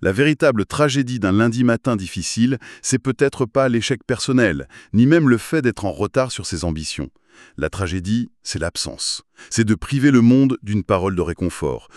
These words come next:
d'une action intègre ou d'une simple présence résiliente qui aurait pu, par ricochet, inspirer son entourage, voire un continent tout entier.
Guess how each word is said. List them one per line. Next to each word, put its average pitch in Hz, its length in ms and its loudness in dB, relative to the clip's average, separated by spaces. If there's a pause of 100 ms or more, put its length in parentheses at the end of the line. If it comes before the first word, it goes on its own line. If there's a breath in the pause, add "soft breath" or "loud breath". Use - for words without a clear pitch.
(120 loud breath)
d'une 107 200 4
action - 420 0
intègre 117 540 0 (260 loud breath)
ou 131 60 0
d'une 123 160 2
simple 135 400 2
présence 139 540 0
résiliente 120 640 0
qui 151 160 0
aurait 143 200 4
pu, 180 300 -4 (320 loud breath)
par 131 160 -2
ricochet, 147 640 0 (160)
inspirer 127 480 -2
son 117 160 0
entourage, 85 540 -2 (240 loud breath)
voire 113 340 0
un 98 100 -2
continent 113 480 0
tout - 220 -10
entier. - 300 -12